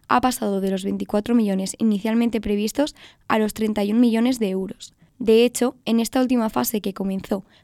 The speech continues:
a principios de este verano para la puesta en marcha del edificio,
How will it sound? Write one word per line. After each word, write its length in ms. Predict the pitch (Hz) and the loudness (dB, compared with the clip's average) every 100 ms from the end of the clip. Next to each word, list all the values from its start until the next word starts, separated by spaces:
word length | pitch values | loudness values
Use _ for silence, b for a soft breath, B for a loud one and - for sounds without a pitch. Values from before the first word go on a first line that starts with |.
| b | b
a 100 | 190 | -4
principios 520 | 208 196 226 233 226 | -2 -2 -2 0 0
de 60 | |
este 180 | 233 226 | 0 0
verano 320 | 220 233 214 | 0 0 -2
para 180 | 190 190 | -4 -6
la 140 | 190 190 | -6 -6
puesta 260 | 202 - | -6 -4
en 80 | 214 | -2
marcha 280 | 214 214 202 | -2 -4 -4
del 140 | 190 | -4
edificio, 600 | 185 196 220 214 208 - | -6 -6 -6 -4 -6 -6